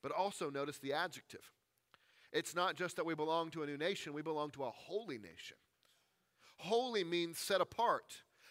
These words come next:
to live in a righteous way, uh, to live in a way that you are different from everyone else around you.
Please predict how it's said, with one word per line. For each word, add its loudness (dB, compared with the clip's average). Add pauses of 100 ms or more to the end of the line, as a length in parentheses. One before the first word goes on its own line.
(100)
to 6
live 8
in 6
a 8
righteous 2
way, 2 (280)
uh, 6
to 4
live 8
in 6
a 8
way 8
that 4
you 4
are 8 (160)
different 6
from -4
everyone 2
else -2
around 0
you. -10